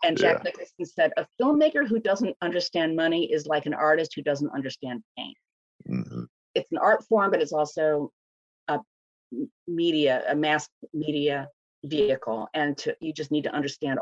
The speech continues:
Speaker 1: all of that to, to kind of, um, make your way through.
Speaker 2: Well, Ann, <laughs> I miss you,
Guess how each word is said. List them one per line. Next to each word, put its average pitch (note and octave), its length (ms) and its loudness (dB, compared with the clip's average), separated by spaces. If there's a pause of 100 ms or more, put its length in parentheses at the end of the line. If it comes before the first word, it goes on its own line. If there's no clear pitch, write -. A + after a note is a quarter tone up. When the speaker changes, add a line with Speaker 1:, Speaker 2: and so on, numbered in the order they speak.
Speaker 1:
all B2+ 200 2
of A2+ 120 -2
that D#2 280 -2 (180)
to, A#2+ 240 -4 (320)
to A#2+ 260 -6 (160)
kind C3 160 -2
of, B2 240 -6
um, A#2 280 -8 (360)
make C#3 200 -2
your B2 100 -2
way A#2 100 2
through. A2+ 360 -4 (140)
Speaker 2:
Well, A2 180 6
Ann, F3 400 2 (520)
<laughs> - 0 - (840)
I D3+ 140 4
miss G#3 420 2
you, A#3+ 320 -2